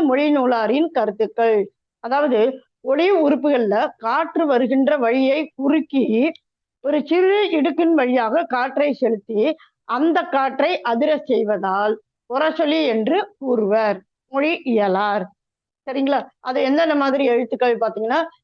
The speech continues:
இசு, இஷு, இஃப், அதான் எஃப். சரிங்களா? அந்த மாதிரியான எழுத்துக்கள் உரசொலிகள் என்று அழைக்கப்படுகின்றன. பேச்சு தமிழ்ல பாத்தீங்கன்னா, இந்த எஸ், இசட்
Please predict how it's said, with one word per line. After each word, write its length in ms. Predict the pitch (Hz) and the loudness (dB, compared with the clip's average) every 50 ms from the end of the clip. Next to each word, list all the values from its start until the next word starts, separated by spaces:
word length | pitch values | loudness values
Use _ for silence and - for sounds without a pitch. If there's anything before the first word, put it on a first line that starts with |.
| _ _ - | _ _ -12
இசு, 360 | 254 285 294 294 - 320 302 339 381 381 - - _ _ _ _ - | -8 -6 -6 -4 0 2 2 2 2 2 -2 -6 _ _ _ _ -10
இஷு, 460 | 254 240 262 - - - 330 359 381 381 - - - _ _ _ _ - | -6 -4 -2 -2 0 2 2 2 2 0 -2 -6 -12 _ _ _ _ -6
இஃப், 320 | 262 302 320 320 - - - 151 - - - _ _ _ _ _ _ _ - 247 | -2 -2 -2 0 0 0 0 0 0 -2 -10 _ _ _ _ _ _ _ -10 -4
அதான் 220 | 247 269 262 240 | 0 2 2 4
எஃப். 300 | 233 254 254 - - 247 220 240 - _ _ _ _ _ _ _ _ _ _ _ _ _ _ _ - | 2 2 0 0 0 0 0 0 -4 _ _ _ _ _ _ _ _ _ _ _ _ _ _ _ -8
சரிங்களா? 340 | 294 269 294 294 294 285 226 185 - - _ _ _ - 190 | -6 -2 0 2 2 2 0 -2 -6 -12 _ _ _ -14 -8
அந்த 240 | - - 302 320 349 311 | -4 -2 0 0 0 0
மாதிரியான 480 | 311 311 311 302 302 294 302 320 302 262 | 0 0 0 0 2 2 2 2 0 2
எழுத்துக்கள் 500 | 247 240 262 233 - 233 226 311 339 320 | 2 0 0 -2 -4 -2 0 0 0 0
உரசொலிகள் 580 | 269 254 277 294 285 311 262 269 240 262 262 277 | 0 0 0 0 0 0 0 0 2 2 2 2
என்று 240 | 233 202 202 240 330 370 349 | 0 0 0 0 -2 -2 -2
அழைக்கப்படுகின்றன. 800 | - 247 233 233 247 254 254 254 214 202 196 208 196 190 185 202 214 202 180 - _ _ _ _ _ _ _ - | -2 -2 -2 0 -2 -2 -2 -2 -2 -2 -2 -2 -2 -2 -2 -2 -2 -2 -4 -6 _ _ _ _ _ _ _ -4
பேச்சு 260 | 302 349 370 330 440 | -2 -2 0 0 -2
தமிழ்ல 380 | - - 302 285 277 262 269 254 | 0 0 2 2 2 2 2 0
பாத்தீங்கன்னா, 420 | - 247 240 214 277 269 277 269 | 0 -2 -2 -2 0 0 0 0
இந்த 160 | 269 240 240 240 | 2 2 2 2
எஸ், 340 | 240 247 277 302 - - 381 - _ 254 | 2 2 0 -2 -4 -8 -16 -16 _ -6
இசட் 440 | 240 247 202 254 262 247 190 214 | -4 -2 0 0 0 0 0 0